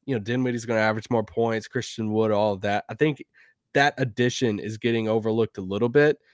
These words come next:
to where we could look at, we could look back later on the season and say, "Man, JaVale just, you know, pulled down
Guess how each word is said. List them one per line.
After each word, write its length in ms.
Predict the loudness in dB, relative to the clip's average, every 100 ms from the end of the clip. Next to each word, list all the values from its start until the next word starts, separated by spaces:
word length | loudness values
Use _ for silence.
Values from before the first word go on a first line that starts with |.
| _ 2
to 60 | 6
where 120 | 8
we 160 | 6
could 120 | 4 4
look 280 | 4 2
at, 60 | 0 -4 _ _
we 100 | 6
could 140 | 8 8
look 200 | 6 4
back 300 | 6 6 4
later 240 | 4 6
on 140 | 6 4
the 80 | 0
season 440 | 2 2 2 -2
and 60 | 0
say, 280 | 0 0 -2
"Man, 220 | 0 2
JaVale 340 | 0 -4 0 2
just, 320 | 2 0 -10 _ _
you 100 | 2
know, 260 | 4 2 -2 _ _ _ _ _ 2
pulled 240 | 4 6
down 540 | 4 6 6 6 2